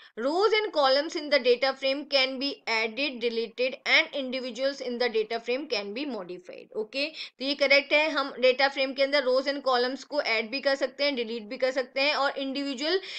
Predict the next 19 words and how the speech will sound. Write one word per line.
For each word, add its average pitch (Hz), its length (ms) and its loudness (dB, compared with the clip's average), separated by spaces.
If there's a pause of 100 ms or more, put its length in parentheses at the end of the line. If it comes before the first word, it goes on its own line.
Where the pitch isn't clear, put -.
(200)
वैल्यूज 262 400 4
को 370 140 0
मॉडिफाई 233 520 0
भी 269 160 -4
कर 262 140 0
सकते 202 300 -8
हैं, 214 80 -8
क्योंकि 240 220 -6
ये 285 100 -2
साइज 247 340 0
म्यूटेबल 269 460 2
भी 285 160 -2
है 320 120 6
और 311 160 4
वैल्यू 220 300 0
म्यूटेबल 185 420 -8
भी 180 180 -14
है। 170 140 -10
फाइन, 370 360 0